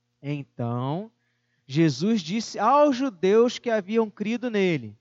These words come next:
especificamente naqueles que tinham cri-, pra aqueles que tinham crido nele:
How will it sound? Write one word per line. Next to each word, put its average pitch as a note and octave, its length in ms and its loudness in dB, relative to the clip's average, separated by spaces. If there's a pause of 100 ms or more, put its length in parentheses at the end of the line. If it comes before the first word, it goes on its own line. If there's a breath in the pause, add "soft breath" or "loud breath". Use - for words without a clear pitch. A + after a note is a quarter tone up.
especificamente G#3 1000 -6
naqueles G#3+ 340 -10
que - 80 -20
tinham G#3+ 200 -14
cri-, G#3+ 240 -14
pra F3+ 180 -2
aqueles G3 360 -4
que - 100 -20
tinham G#3+ 200 -8
crido G#3+ 340 -6
nele: C3+ 320 -4